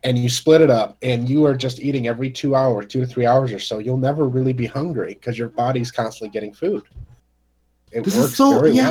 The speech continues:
Speaker 1: well.
Speaker 2: Storm, this is also crazy. Like, you order a side and this, it isn't really a side. It is a freaking whole meal.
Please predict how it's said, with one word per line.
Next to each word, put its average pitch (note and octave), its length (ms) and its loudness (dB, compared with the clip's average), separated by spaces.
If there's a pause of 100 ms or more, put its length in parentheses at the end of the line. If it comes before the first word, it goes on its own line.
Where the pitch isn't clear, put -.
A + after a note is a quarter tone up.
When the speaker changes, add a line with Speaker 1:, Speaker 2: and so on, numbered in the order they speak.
(100)
Speaker 1:
well. - 100 -20 (600)
Speaker 2:
Storm, G#3+ 460 6
this F3+ 120 0
is F3 80 -4
also G3+ 280 2
crazy. C#3+ 760 0 (100)
Like, B2+ 360 -2
you E3 200 0
order G3 160 4
a D3 120 4
side E3 560 2
and C#3+ 180 0
this, C#3+ 400 -2 (380)
it F#3+ 140 4
isn't A#3+ 300 2
really D#3 360 2
a B2 120 6
side. G#2+ 440 -2
It A#2 100 -2
is D3 100 0
a F3 60 0
freaking F#3+ 480 0
whole D3+ 280 4
meal. C#3+ 480 0